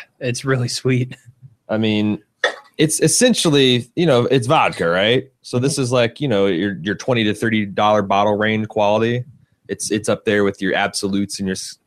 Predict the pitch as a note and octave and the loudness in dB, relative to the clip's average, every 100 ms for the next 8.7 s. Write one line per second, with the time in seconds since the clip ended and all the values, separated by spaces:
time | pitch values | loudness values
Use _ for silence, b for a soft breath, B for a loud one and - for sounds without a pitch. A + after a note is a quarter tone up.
0 | _ F#2+ F2+ F2 F2+ - E3+ F3+ D#3+ D3 | _ -6 -6 -8 -10 -4 0 0 0 0
1 | F#2+ D#3+ E3+ F#2 - D#2+ D2+ - D#2 D#2+ | 2 0 0 -4 -4 -2 -2 -6 -10 -4
2 | B2 C3+ - A2 G#2 F#2 E2+ F2+ - F#2 | -4 -4 -4 -2 -2 -4 -6 -6 -2 -2
3 | F2 E2+ F#2 F2 D#2+ D#2 D#2+ C#2+ D2+ E2+ | -2 -4 -6 -4 -6 -4 -6 -4 -4 -2
4 | G2 - _ _ A#3 C4+ A#3+ A3 A3+ F#3+ | -4 -6 _ _ 2 4 2 2 -2 0
5 | F3+ C#3+ - A#2 G#2 - - _ _ _ | 0 0 2 2 2 -2 -18 _ _ _
6 | _ _ _ _ _ _ _ _ _ - | _ _ _ _ _ _ _ _ _ -10
7 | - C#3 C#3+ E3 C#3 B2 - A#2+ A2 G#2+ | -2 2 2 2 2 0 0 0 2 2
8 | G#2 G2+ A2+ G#2+ A2 G#2+ | 0 -2 -2 0 0 -2